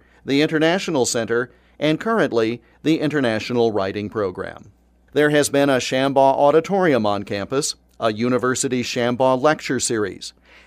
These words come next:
and the author of the most significant book published each year on Iowa history receives the coveted Benjamin F. Shambaugh Award.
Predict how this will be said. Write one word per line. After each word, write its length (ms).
and 180
the 140
author 480
of 140
the 100
most 400
significant 640
book 260
published 460
each 260
year 220
on 160
Iowa 400
history 480
receives 480
the 140
coveted 600
Benjamin 560
F. 280
Shambaugh 680
Award. 580